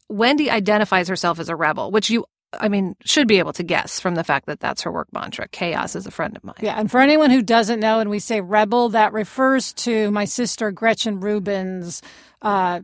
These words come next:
Speaker 2: personality framework. She has four tendency: rebel, obliger, upholder, and questioner. And if you wanna hear about that, listen to Happier, my podcast <laughs> with Gretchen, because we talk about it a lot.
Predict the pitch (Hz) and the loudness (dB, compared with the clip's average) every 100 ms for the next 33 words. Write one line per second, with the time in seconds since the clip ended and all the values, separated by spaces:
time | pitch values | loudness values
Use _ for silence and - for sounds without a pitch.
0 | _ - 247 247 262 233 226 202 190 - | _ 2 4 6 6 6 6 4 0 -2
1 | 196 185 175 165 - 185 180 - 226 233 | -2 -2 -6 -10 -8 -8 -8 2 4 4
2 | - 208 196 175 - 190 170 214 233 214 | 2 -2 -2 -4 -6 -8 -2 4 4 4
3 | 220 214 214 202 - 202 202 208 208 196 | 4 4 2 -2 -8 -6 0 2 2 0
4 | 202 202 175 - 214 190 196 196 185 - | -2 -2 -2 -4 -4 -2 -4 -6 -8 -2
5 | 208 190 - 190 175 170 170 165 - - | -2 -2 -8 -8 -8 -8 -10 -12 -16 -20
6 | _ - 220 269 254 254 226 208 208 196 | _ -4 4 6 8 6 6 4 4 2
7 | 180 - - 220 220 220 196 190 185 196 | 0 -6 -8 -4 0 0 0 2 2 2
8 | 185 165 170 170 185 170 - 196 - - | -2 -10 -10 -2 -2 -2 -4 -2 -2 -2
9 | - - - 214 196 185 180 196 196 269 | -6 -10 0 0 0 -4 -4 -4 0 0
10 | 262 226 233 233 240 262 190 165 180 | 2 2 2 0 0 -4 -2 -2 -4